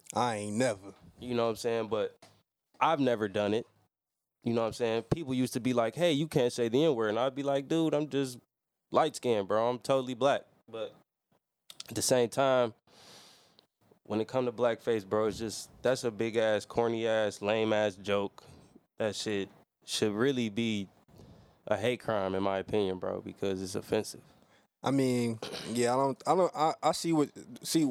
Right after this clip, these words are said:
Speaker 1: what Drake was doing was, he said, and, and when he commented on his Instagram, he said that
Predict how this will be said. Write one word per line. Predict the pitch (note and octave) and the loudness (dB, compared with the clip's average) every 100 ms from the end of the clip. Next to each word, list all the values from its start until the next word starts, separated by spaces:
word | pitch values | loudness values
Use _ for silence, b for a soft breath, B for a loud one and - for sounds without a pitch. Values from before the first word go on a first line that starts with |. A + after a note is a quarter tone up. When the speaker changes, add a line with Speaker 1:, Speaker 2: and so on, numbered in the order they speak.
| - - | 0 2
Speaker 1:
what | F3 | 2
Drake | F3 B3 F3+ | 4 2 0
was | C#3+ | 0
doing | D#3 D#3 C3 | 2 4 4
was, | A#2+ A2+ | 2 2
he | E3 E3+ | 0 0
said, | D3 C3+ A#2 - | 2 4 2 -2
and, | A#2 A2 - | -4 -6 -4
and | A2+ | -2
when | A#2 | 0
he | A#2+ | -2
commented | G#2+ B2 A#2 A2+ | -2 -2 0 -2
on | A2 | -2
his | G#2 | -2
Instagram, | G2+ A#2+ - G#2+ A2 | -2 -4 -2 -2 -2
he | |
said | A2 A2 G#2 | -2 -2 -2
that | G#2 | -4